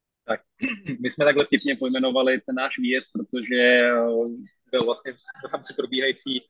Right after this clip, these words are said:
ukrajinský protiofenzivy. Eh, jinak, eh, hlavním cílem bylo vlastně dovést, eh, vybavení do dětského domova ve Vinici, který dlouhodobě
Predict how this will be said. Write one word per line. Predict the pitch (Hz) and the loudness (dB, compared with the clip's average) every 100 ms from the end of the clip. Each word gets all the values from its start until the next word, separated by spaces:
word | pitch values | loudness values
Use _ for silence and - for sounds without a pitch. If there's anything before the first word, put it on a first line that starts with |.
| - - _ _ _ _ - | -20 -20 _ _ _ _ -6
ukrajinský | - - 147 - 330 | -2 2 2 4 4
protiofenzivy. | - 147 147 156 139 156 147 | 4 2 2 0 4 6 4
Eh, | 143 - - 127 123 127 - | 0 -10 -14 -10 -8 -10 -4
jinak, | 131 127 131 127 135 | -2 4 4 2 -4
eh, | 123 123 123 123 123 | -2 0 2 0 0
hlavním | 120 123 139 | 0 2 0
cílem | - 131 135 127 | 0 0 2 4
bylo | 127 127 | 4 0
vlastně | 123 - 127 | -2 -2 -2
dovést, | 120 127 127 - - 127 | 0 -2 -2 -6 -10 -2
eh, | 120 117 113 113 | 2 4 4 2
vybavení | 120 127 127 131 127 | 2 2 2 2 2
do | 120 120 113 104 101 - - - | 4 4 2 0 -2 -8 -18 -12
dětského | 123 - 135 139 | -10 -2 0 0
domova | 135 127 104 95 | 0 0 0 -2
ve | 113 | -6
Vinici, | 156 170 - 180 185 - _ - | -4 -4 -4 -6 -6 -20 _ -8
který | 139 131 | -4 0
dlouhodobě | 135 139 131 | 0 0 0